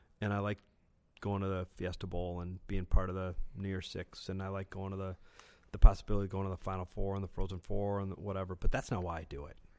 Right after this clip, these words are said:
right? Or is it why I do it? And if the answer is yes, that's why I do it, maybe I don't feel good about myself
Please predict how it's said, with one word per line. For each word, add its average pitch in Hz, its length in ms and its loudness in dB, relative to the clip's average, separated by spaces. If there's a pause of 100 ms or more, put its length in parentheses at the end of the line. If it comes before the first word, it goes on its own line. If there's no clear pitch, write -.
right? 95 180 -8 (380)
Or 117 140 4
is 143 100 0
it - 80 0
why 82 140 -12
I - 100 -16
do - 160 -10
it? 76 100 -16 (240)
And 113 80 2
if 107 100 -2
the 123 120 2
answer 147 220 2
is 95 100 -2
yes, 104 220 -4
that's - 180 0
why 104 160 6
I 92 60 -4
do 98 180 -2
it, 107 60 -2
maybe 107 280 -2
I 104 40 -2
don't 104 180 -6
feel 104 140 -4
good 95 180 -6
about 98 180 -4
myself 120 540 -4